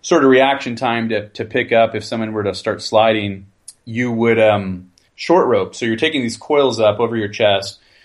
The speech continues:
and you're basically about five feet apart from each other as you're sort of walking along with your ice axe and your summit pack and your, your crampons and sort of stumbling on all this loose rock. Well, the path itself is about a foot wide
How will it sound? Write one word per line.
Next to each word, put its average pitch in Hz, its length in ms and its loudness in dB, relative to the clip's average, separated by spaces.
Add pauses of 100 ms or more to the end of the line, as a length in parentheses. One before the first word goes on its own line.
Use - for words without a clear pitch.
(380)
and 143 180 0
you're 143 100 -4
basically 170 420 -2
about 110 260 2
five 160 340 0
feet 131 220 -2
apart 147 320 0
from 110 120 -8
each 92 200 -8
other 80 360 -8 (200)
as 113 180 -4
you're 113 100 -2
sort 131 220 0
of 110 140 0 (360)
walking 120 340 2
along 107 360 2
with 104 140 -8
your 101 120 0
ice 98 280 -2
axe 98 380 0
and 98 40 -8
your 95 100 -6
summit 101 300 -8
pack 98 440 -4
and 92 100 -8
your, 90 160 -8 (100)
your 98 140 -14
crampons 92 640 -4
and 92 280 -6 (280)
sort 107 160 -2
of 98 80 0
stumbling 110 320 0
on 101 200 0
all 95 180 2
this 95 180 -4
loose 98 180 -6
rock. 90 340 0
Well, 104 320 4 (320)
the 127 100 -4
path 185 520 -2
itself 131 600 2
is 117 120 -8
about 113 220 2
a 95 60 -4
foot - 400 -8
wide 101 760 0